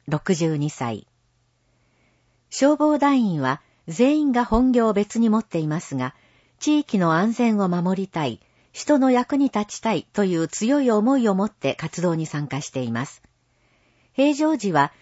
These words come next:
消防ポンプ自動車の走行、取り扱い訓練、資機材の点検整備、水防訓練、土のう作成や積み上げなどを行い、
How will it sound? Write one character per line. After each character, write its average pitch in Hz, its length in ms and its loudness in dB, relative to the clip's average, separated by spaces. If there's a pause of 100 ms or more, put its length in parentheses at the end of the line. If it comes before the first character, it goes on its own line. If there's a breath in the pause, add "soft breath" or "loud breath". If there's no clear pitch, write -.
(120 soft breath)
消 269 260 4
防 262 200 4
ポ 247 180 2
ン 254 60 -2
プ 254 100 -2
自 233 160 -2
動 233 180 2
車 160 180 -4
の 131 180 0
走 214 400 0
行、 160 380 2
取 190 200 0
り 220 60 2
扱 202 340 -2
い 175 60 -4
訓 165 280 -4
練、 123 280 -6 (400 soft breath)
資 - 160 -10
機 294 120 0
材 254 240 0
の 147 140 -2
点 214 260 0
検 202 280 -2
整 165 280 -4
備、 117 200 -8 (320)
水 269 320 0
防 247 220 2
訓 190 320 -2
練、 117 320 -6 (380)
土 208 180 2
の 240 200 4
う - 40 -2
作 - 260 -6
成 190 220 -2
や 175 140 2
積 - 180 -6
み 185 180 0
上 170 100 -4
げ 156 280 -6
な 175 160 -2
ど - 220 0
を - 180 -2
行 156 120 -6
い、 135 320 -4